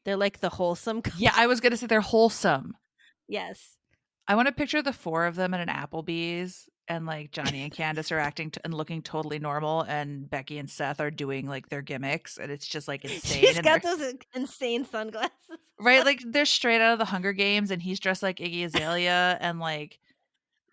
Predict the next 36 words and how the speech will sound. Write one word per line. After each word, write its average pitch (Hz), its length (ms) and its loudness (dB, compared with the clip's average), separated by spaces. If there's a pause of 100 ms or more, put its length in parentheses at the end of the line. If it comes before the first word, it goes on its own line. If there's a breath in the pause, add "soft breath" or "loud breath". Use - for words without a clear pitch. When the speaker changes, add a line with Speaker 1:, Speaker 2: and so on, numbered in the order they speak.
(140)
Speaker 2:
they're 196 200 2
eating 202 240 4
cheese 247 320 0
Speaker 1:
<laughs> - 40 -10
Speaker 2:
sticks. - 420 -6
Like, 175 120 -8
they're 180 140 -2
all 175 120 -4
just 185 180 -14
eating 190 200 -12
cheese 208 280 -12
sticks. - 480 -20 (140)
Speaker 1:
She's - 300 -6
asking 185 520 -2
about, 175 480 -2
like, 170 380 -6 (500)
what 180 280 -4
their, 175 180 -4 (260)
um, 156 540 -12 (180)
what 185 180 -6
their 170 200 -4
potato 175 400 -8
skins 175 360 -10
are 170 120 -4
like. 165 400 -8 (100)
Speaker 2:
Mm-hmm. 175 560 -6 (1160)
Speaker 1:
And 165 120 -8
if 151 80 -10
she 170 140 -8
can 160 160 -8
get - 160 -10
ranch 165 240 -12
dressing - 360 -10
on 160 100 -12
the - 60 -12
side. - 340 -12